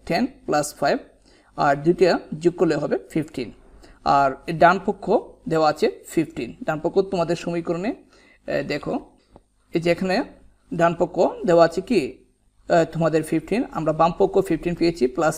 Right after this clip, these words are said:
ফাইভ বসে, তার সঠিক মান মূল হচ্ছে প্লাস ফাইভ। এখন আমরা মাইনাস ফাইভ নিয়েও, অর্থাৎ আমরা মাইনাস ফাইভ নিয়েও এই সমীকরণটি সমাধান করব। প্রিয় শিক্ষার্থী বন্ধুরা,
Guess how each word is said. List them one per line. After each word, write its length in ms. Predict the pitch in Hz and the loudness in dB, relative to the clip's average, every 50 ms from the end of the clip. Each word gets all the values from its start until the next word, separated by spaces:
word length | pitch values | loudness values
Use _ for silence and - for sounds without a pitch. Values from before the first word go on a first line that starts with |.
| - | -2
ফাইভ 140 | - 156 139 143 | -2 -2 -2 -2
বসে, 240 | 156 143 143 - 202 254 370 - | -4 -6 -4 -2 -2 -2 -2 -2
তার 80 | - 151 | -6 -6
সঠিক 360 | 151 - 202 202 - 214 214 - - | 0 2 2 2 2 0 -6 -2 0
মান 140 | 208 196 196 214 233 - - | 0 2 2 0 -2 -4 -4
মূল 200 | 185 175 180 190 185 - | 2 4 4 4 4 2
হচ্ছে 260 | 165 - - - - - - - - - - _ _ _ _ | -2 -2 -4 -6 -8 -8 -8 -10 -20 -20 -20 _ _ _ _
প্লাস 260 | - 165 156 151 - - - | 2 2 2 2 0 -4 -6
ফাইভ। 160 | 135 117 107 - _ _ _ _ _ - | -6 -6 -6 -8 _ _ _ _ _ -10
এখন 180 | - 175 - 196 | -8 -6 -4 -2
আমরা 180 | 202 196 170 170 - 403 - - | 0 2 2 2 0 0 -4 -2
মাইনাস 280 | - 160 175 202 220 - | 0 0 2 0 0 0
ফাইভ 200 | - - 202 208 185 | 2 2 2 4 2
নিয়েও, 220 | 196 208 190 170 196 - - - - _ _ _ _ - | 2 0 2 2 0 -2 -6 -12 -20 _ _ _ _ -2
অর্থাৎ 280 | 170 170 170 - 202 202 | 0 0 0 0 -2 0
আমরা 160 | 202 202 202 | 0 2 2
মাইনাস 280 | 185 180 180 196 202 - | 2 2 2 2 -2 -2
ফাইভ 160 | - 220 208 202 190 | 0 0 0 2 2
নিয়েও 220 | 202 196 185 185 254 415 | 2 2 2 2 2 -2
এই 140 | - - 160 | -4 -6 -4
সমীকরণটি 560 | - 180 180 180 170 180 175 170 170 - 175 185 | -2 -2 -2 -2 -2 -2 -2 -2 -2 -2 -2 -2
সমাধান 360 | 180 - 160 151 156 160 165 | -2 -2 -2 -2 -2 -2 -2
করব। 200 | 165 - 175 190 262 - - - _ _ _ _ _ _ _ _ _ _ _ - | -2 -4 -2 -2 -2 -4 -6 -14 _ _ _ _ _ _ _ _ _ _ _ 0
প্রিয় 140 | - 185 170 | 0 0 0
শিক্ষার্থী 300 | - 196 185 202 185 208 | 0 0 0 4 4 6
বন্ধুরা, 260 | 208 202 208 240 | 6 6 4 2